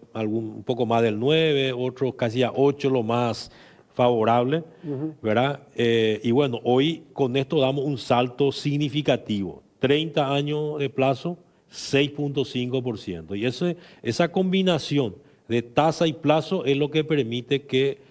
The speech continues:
Speaker 1: la cuota realmente esté al alcance de la clase trabajadora.
Speaker 2: Nosotros estábamos la otra vez en la radio haciendo con una compañera ahí un, estu-, un cálculo de cuánto fue el aumento salarial, cuánto es pro-, promedio el aumento del salario mínimo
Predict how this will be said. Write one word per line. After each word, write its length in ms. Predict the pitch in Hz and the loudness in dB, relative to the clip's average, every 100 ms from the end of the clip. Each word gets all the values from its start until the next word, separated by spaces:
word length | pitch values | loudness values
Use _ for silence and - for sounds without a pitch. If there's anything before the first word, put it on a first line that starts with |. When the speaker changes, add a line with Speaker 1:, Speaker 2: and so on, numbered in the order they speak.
| - - | -14 -2
Speaker 1:
la 260 | 120 131 | 0 0
cuota 540 | 131 113 120 - 139 127 | 0 -2 -2 -2 -2 -2
realmente 720 | 113 113 147 175 127 123 131 | 0 0 2 0 -4 -2 -2
esté 180 | - 120 | 0 0
al 100 | 127 | 0
alcance 640 | 113 - 107 110 120 117 | -2 -2 -4 -2 -4 -4
de 100 | 117 | -2
la 120 | 117 | -4
clase 300 | - 98 107 | -4 -6 -4
trabajadora. 320 | 98 104 98 98 | -2 -2 -2 -2
Speaker 2:
Nosotros 400 | 190 240 226 - | 0 2 2 0
estábamos 400 | - 175 180 196 | 0 2 2 2
la 100 | 196 | 2
otra 160 | 170 180 | 2 2
vez 80 | 175 | 2
en 60 | |
la 80 | 180 | 2
radio 240 | 156 160 | 2 0
haciendo 300 | 151 151 156 165 | 0 -2 -2 -2
con 220 | 160 127 - - _ - | -2 -6 -16 -20 _ -18
una 140 | 165 143 | -12 -6
compañera 420 | 170 165 147 160 | -4 -2 0 0
ahí 80 | 151 | 0
un, 340 | 156 165 160 - | 0 0 -2 -4
estu-, 260 | - 165 | -8 -8
un 120 | 147 | -6
cálculo 440 | - 160 147 175 170 | 0 0 2 0 0
de 100 | 170 | 0
cuánto 340 | - 180 190 | 2 0 0
fue 160 | 147 180 | 0 2
el 60 | 190 | 2
aumento 420 | 160 170 180 175 | 2 -2 -2 0
salarial, 440 | 202 196 143 151 | 2 2 0 0
cuánto 220 | 165 202 | 0 2
es 80 | 202 | 0
pro-, 180 | 196 175 | -2 -4
promedio 340 | - 175 175 190 | -2 0 2 2
el 40 | |
aumento 340 | 170 170 170 185 | 2 0 0 0
del 100 | 175 | 0
salario 380 | 190 165 185 | 0 0 -2
mínimo 720 | 170 160 170 180 180 175 - | 0 0 0 2 4 4 0